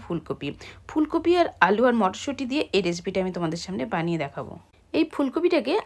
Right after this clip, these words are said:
আগে বাজার থেকে নিয়ে এসে খুব ভালো করে তো ধুয়েই নিয়েছি। তারপরে দেখো, এটা কিন্তু ভিন্ন প্রকৃতিরভাবে আমি কেটে নিচ্ছি। ফুলকপির ফুলগুলোকে শুধু আমি একদম কুচিয়ে নিচ্ছি, যতটা ছোট ছোট করে কাটা যায় ঠিক ততটা ছোট ছোট করে কিন্তু কেটে নিতে হবে।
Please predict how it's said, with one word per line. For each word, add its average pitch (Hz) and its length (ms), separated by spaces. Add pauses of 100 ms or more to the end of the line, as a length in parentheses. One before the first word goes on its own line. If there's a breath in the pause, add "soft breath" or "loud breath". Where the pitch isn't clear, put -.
আগে 202 200
বাজার 214 260
থেকে 277 160
নিয়ে 277 180
এসে 285 140
খুব 262 140
ভালো 269 160
করে 269 160
তো 262 120
ধুয়েই 269 320
নিয়েছি। 269 300 (400 loud breath)
তারপরে 262 400
দেখো, 175 240
এটা 262 140
কিন্তু 262 160 (100)
ভিন্ন 262 180 (140)
প্রকৃতিরভাবে 220 600
আমি 208 140
কেটে 170 260
নিচ্ছি। 156 280 (380 loud breath)
ফুলকপির 311 500
ফুলগুলোকে 269 520 (100)
শুধু 214 160 (120)
আমি 202 120 (120)
একদম 196 240 (340 loud breath)
কুচিয়ে 285 380
নিচ্ছি, 175 200 (120)
যতটা 277 300 (120)
ছোট 226 180
ছোট 226 160
করে 247 120 (120)
কাটা 170 240 (120)
যায় 170 180 (400 loud breath)
ঠিক 320 140 (140)
ততটা 277 420
ছোট 214 100 (100)
ছোট 196 120 (100)
করে 196 160
কিন্তু 196 220 (100)
কেটে 175 260
নিতে 165 220
হবে। 147 160